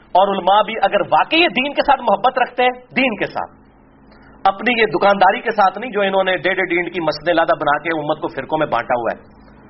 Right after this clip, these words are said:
اگر دین کے ساتھ یہ لوگ مخلص ہیں اور ان کو اپنی آخرت کی فکر ہے، تو اس قسم کی یہ گفتگو سے پرہیز کریں گے۔ اور اگر ان کو اپنی روٹیوں کی فکر ہے، آخرت کی کوئی فکر نہیں ہے، پھر بھائی تہاڈا علاج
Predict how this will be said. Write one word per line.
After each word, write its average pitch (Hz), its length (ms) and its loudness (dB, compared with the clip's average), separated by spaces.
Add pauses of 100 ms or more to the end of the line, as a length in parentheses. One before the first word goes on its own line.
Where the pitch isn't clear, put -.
(640)
اگر 202 280 2
دین 254 240 0
کے - 140 -2
ساتھ 208 300 0
یہ 185 160 -2
لوگ 160 260 -4
مخلص 214 400 0
ہیں 78 80 -14 (640)
اور 202 100 2
ان 214 120 -4
کو 208 100 4
اپنی 208 200 0
آخرت 196 280 -2
کی 185 120 -6
فکر 131 280 -4
ہے، - 40 -10 (580)
تو - 60 0 (100)
اس - 120 -4
قسم 175 300 -2
کی 160 180 2
یہ 139 140 2
گفتگو 131 340 -4
سے 156 100 0
پرہیز 104 300 -2
کریں 160 220 0
گے۔ 160 80 -2 (120)
اور 185 80 0 (100)
اگر 233 200 -2
ان 220 140 -2
کو 240 100 2
اپنی 196 180 -2 (120)
روٹیوں 202 320 0
کی 349 100 0
فکر 269 260 2
ہے، 214 80 2 (380)
آخرت 220 280 -2
کی 214 140 -6
کوئی 262 160 2
فکر 247 260 -4
نہیں 226 140 -2
ہے، 190 60 -4 (440)
پھر 277 200 2
بھائی 240 180 2
تہاڈا 202 220 4
علاج 185 200 4